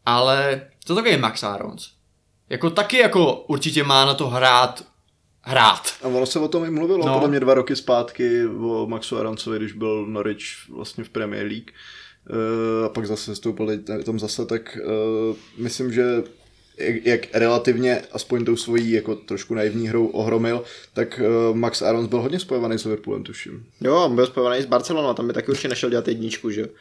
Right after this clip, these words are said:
Speaker 3: Eh, takže, takže vlastně jakoby to, co řešíme, není ani tak jako problém posily Liverpoolu, že jo. Liverpool si nějakou posilu sežene,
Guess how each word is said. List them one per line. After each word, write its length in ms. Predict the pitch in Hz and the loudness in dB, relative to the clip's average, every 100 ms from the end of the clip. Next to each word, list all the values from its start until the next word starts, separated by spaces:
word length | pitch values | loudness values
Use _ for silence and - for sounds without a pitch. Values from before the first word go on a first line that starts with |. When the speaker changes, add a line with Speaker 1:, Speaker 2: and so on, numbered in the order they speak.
| - _ 113 | -20 _ -2
Speaker 3:
Eh, 260 | 113 113 | 2 2
takže, 280 | 117 117 160 | 2 2 2
takže 260 | 143 - 156 | 2 4 4
vlastně 240 | 147 175 | 4 2
jakoby 260 | 156 170 170 | 2 2 2
to, 140 | 156 | 0
co 120 | 175 | 0
řešíme, 380 | 156 143 170 165 | 0 0 0 0
není 260 | 160 196 190 | -2 -2 0
ani 180 | 160 | 0
tak 160 | 147 139 | 0 -2
jako 440 | 131 135 117 - - - - | -2 0 0 -2 -8 -18 0
problém 380 | 127 127 131 117 | 2 4 2 0
posily 380 | 113 - 117 | -2 0 0
Liverpoolu, 460 | 110 107 - 110 104 | 0 -2 -4 -6 -6
že 80 | 214 | -2
jo. 80 | 110 | 2
Liverpool 360 | 135 151 165 | 2 2 0
si 100 | - | 0
nějakou 260 | 135 123 147 | 2 2 0
posilu 260 | 139 147 143 | -2 -2 -2
sežene, 400 | 113 131 104 | -2 -2 -4